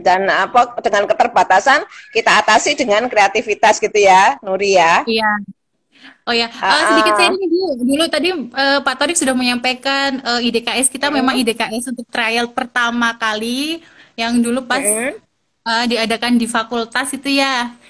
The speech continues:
Speaker 2: Eh, kalau dulu,
Speaker 1: Iya.
Speaker 2: eh, mungkin temanya belum terlalu tematik ya, Bu. Eh, terus
Speaker 1: Betul.
Speaker 2: kalau kelompok kami, kelompok kami itu membawakan, eh, konsep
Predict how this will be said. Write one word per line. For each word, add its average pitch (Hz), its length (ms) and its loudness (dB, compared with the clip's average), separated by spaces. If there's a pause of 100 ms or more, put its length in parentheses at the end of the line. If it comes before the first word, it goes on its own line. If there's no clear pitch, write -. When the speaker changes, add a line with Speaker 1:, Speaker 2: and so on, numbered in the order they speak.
(160)
Speaker 2:
Eh, 233 280 -2
kalau 262 240 0
dulu, 233 160 4
Speaker 1:
Iya. 202 320 4
Speaker 2:
eh, - 400 -6
mungkin 330 320 -2
temanya 311 320 0
belum 269 240 0
terlalu 269 320 -2
tematik 285 400 -2
ya, 233 160 -2
Bu. 247 320 -6 (320)
Eh, 233 400 0
terus 277 240 0
Speaker 1:
Betul. 226 240 6
Speaker 2:
kalau 262 240 0
kelompok 277 400 -4
kami, 277 440 2 (360)
kelompok 254 320 -8
kami 254 400 -4
itu 339 160 -6
membawakan, 277 800 -2 (360)
eh, 247 200 0
konsep 277 480 0